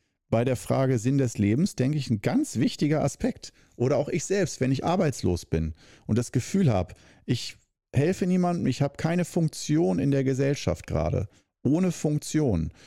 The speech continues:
Das ist ja die größte Angst von den meisten. Wenn ich keine Funktion habe, wer bin ich dann? Was ist mein Wert ohne Funktion?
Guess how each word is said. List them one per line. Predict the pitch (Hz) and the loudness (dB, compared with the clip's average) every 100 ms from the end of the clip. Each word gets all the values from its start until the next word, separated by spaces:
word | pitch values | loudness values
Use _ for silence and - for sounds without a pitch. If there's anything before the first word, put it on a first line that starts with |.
| - - | -20 -6
Das | 110 | -6
ist | - | 0
ja | 113 | 0
die | 104 | 2
größte | 104 151 - - | 2 0 -2 -6
Angst | - 196 127 - | 0 0 0 -2
von | - | -2
den | 87 82 | 2 2
meisten. | 80 78 - - 208 - - - - | 2 0 -2 -4 -4 -6 -20 -20 -4
Wenn | 104 | 0
ich | 104 - | 0 0
keine | 143 156 170 | -2 0 -2
Funktion | - 143 - 139 151 143 | 0 -2 -2 0 2 2
habe, | 95 85 87 147 | 2 2 2 0
wer | 131 117 | 0 0
bin | 117 151 | 0 0
ich | 117 - | -2 0
dann? | 76 78 76 | -2 -2 -2
Was | 107 - | -2 -2
ist | 110 | -2
mein | 113 107 101 104 | 0 2 2 2
Wert | 143 85 - - _ _ - | 0 0 -4 -18 _ _ -2
ohne | 143 143 | 0 0
Funktion? | - 120 117 - 113 80 - | 0 -2 -2 -2 0 0 -4